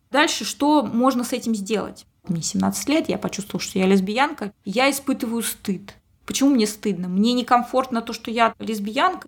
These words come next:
Или потому что мне щас будут обвинять взрослые, общество и всё остальное, да? То есть разобраться вот в этих чувствах, прожить каждое чувство, эмоцию, откуда она пошла. Дальше, что я могу с этим сделать?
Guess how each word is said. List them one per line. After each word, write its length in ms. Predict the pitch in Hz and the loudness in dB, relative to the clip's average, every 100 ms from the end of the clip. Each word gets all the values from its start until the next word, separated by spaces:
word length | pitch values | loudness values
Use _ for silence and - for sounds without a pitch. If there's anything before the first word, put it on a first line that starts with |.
| _ - | _ -4
Или 140 | 208 | -4
потому 280 | 202 240 254 | 0 0 0
что 160 | - | 0
мне 100 | 226 226 | 0 0
щас 140 | 214 | -2
будут 220 | 208 220 | -4 -2
обвинять 420 | 190 214 226 180 - | -2 2 2 2 -2
взрослые, 460 | 214 285 - 220 | 0 0 0 -2
общество 400 | 214 226 - - | -2 -2 -8 -10
и 20 | 185 | -8
всё 160 | 202 | -8
остальное, 420 | 202 - 202 185 | -6 -4 -2 -2
да? 120 | 196 262 | -2 -4
То 60 | |
есть 100 | - | -4
разобраться 540 | 202 220 214 269 277 220 | 2 4 4 4 2 -4
вот 100 | 226 | -6
в 20 | |
этих 180 | - - | -8 -6
чувствах, 340 | 233 - 202 _ - | -6 -6 -12 _ -4
прожить 640 | 202 208 196 214 202 - | -2 -2 -2 -2 -2 -2
каждое 400 | - 185 175 196 | 0 0 0 -8
чувство, 420 | - 185 - - | -10 -12 -12 -8
эмоцию, 480 | 190 202 208 - 175 - | -2 0 -2 -6 -14 -8
откуда 420 | 202 196 220 202 | -8 -4 -2 -2
она 100 | 175 | -4
пошла. 420 | - 175 - 196 - _ _ 190 | -6 -6 -4 -6 -8 _ _ 4
Дальше, 360 | 269 320 - | 4 4 -2
что 300 | 202 - 285 | -6 0 4
я 120 | 370 | 6
могу 280 | 330 254 262 | 6 4 2
с 100 | 294 | 0
этим 240 | 277 240 226 | 0 0 -2
сделать? 580 | - 214 185 - - | 0 -2 0 -4 -14